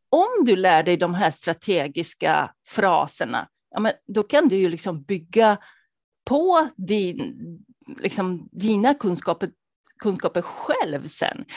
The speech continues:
Men <clears throat> det är att väldigt många, ehm, vad ska jag säga, inte vågar ens tro på att de ska kunna prata efter tre månader, men det kan man. Det är bara att du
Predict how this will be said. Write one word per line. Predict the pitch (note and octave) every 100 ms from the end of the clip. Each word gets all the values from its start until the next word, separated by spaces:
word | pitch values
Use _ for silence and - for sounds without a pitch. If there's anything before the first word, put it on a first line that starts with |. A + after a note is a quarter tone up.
| - -
Men | G#3 - _ B3+
<clears throat> | B3+ - C#4+ A3
det | C4 F4
är | A3+
att | - - - - F#3+ F#3+
väldigt | C4 B3
många, | B3+ C4 G3 F3+ F3+ - _ F3+
ehm, | F3+ F3 E3+ E3 E3 E3 D#3 _ _ -
vad | F3+
ska |
jag | F#3
säga, | - -
inte | A3 - G#3
vågar | E3+ F#3+ C4 A#3+ A#3 G#3 C4 B3 A#3+ B3 - _
ens | G3+ F#3+ -
tro | - C#4+ G#3 F3 A#3 - - _ -
på | G#3+ -
att | G#3 F#3
de | F3 G3+ F#3+ F3+
ska | - G3 F3
kunna | E3+ G#3+ E3+ D#3 D3+ D3 _ _ _ -
prata | G#3+ G3+ F3 -
efter | E3+ -
tre | - F#3+
månader, | E3 E3+ D#3+
men | F#3
det | B3
kan | - - E4+ D4 F#3+
man. | - - B2+ - - - - - -
Det | F#3
är | A#3+
bara | C#4 D4 A#3
att | -
du | F3 G#3 B3 C4+